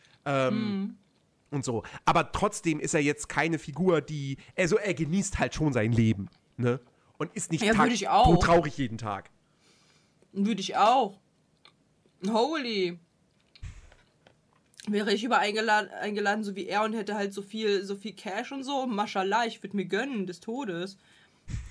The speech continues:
Speaker 2: So, seine Villa und so weiter, seine Autos und so, und dann würde ich halt immer auf dem Red Carpet gehen mit so einem richtig krassen fancy Outfit. Natürlich, würd mir auch gönnen.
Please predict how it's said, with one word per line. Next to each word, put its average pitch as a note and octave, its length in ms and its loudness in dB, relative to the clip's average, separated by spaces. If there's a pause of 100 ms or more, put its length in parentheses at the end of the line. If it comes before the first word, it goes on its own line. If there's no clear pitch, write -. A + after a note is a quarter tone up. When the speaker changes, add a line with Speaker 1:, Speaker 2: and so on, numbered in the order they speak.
(100)
Speaker 2:
So, G3 320 0
seine F#3+ 320 0
Villa A#3+ 240 2
und A#3 100 -4
so A3 100 -8
weiter, A3 200 -2
seine G3 300 -4
Autos A3+ 380 -4
und A3+ 100 -6
so, B3 160 -6
und A3 100 -4
dann G3+ 120 -2
würde G3 120 -6
ich G3 100 -8
halt G3+ 140 -4
immer G3+ 240 -4
auf F#3 140 -10
dem G#3 80 -4
Red F#3+ 220 -6
Carpet G3+ 360 -4
gehen G#3 180 -4
mit G3 140 -6
so F#3+ 80 -10
einem F#3+ 100 -6
richtig G3 280 -14
krassen G#3 300 -6
fancy G3 360 -6
Outfit. F#3+ 680 -10
Natürlich, F3 760 -4
würd E3 100 -14
mir E3+ 120 -6
auch - 200 -6
gönnen. D3 360 -12